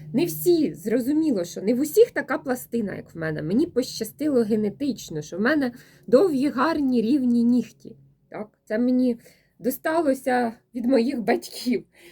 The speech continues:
Скоріш за все, від батька навіть, чим від мами. Так?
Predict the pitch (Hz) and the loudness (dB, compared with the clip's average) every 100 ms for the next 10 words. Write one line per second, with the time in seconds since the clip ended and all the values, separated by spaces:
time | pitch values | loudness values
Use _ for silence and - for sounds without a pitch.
0 | _ - 285 311 254 240 262 240 233 185 | _ -8 -4 0 0 0 0 -2 -2 0
1 | 185 165 - 156 143 139 139 - 175 170 | -2 -2 -8 -12 -10 -12 -14 -12 -8 -8
2 | 180 175 135 131 131 175 202 | -6 -8 -8 -10 -10 -8 -8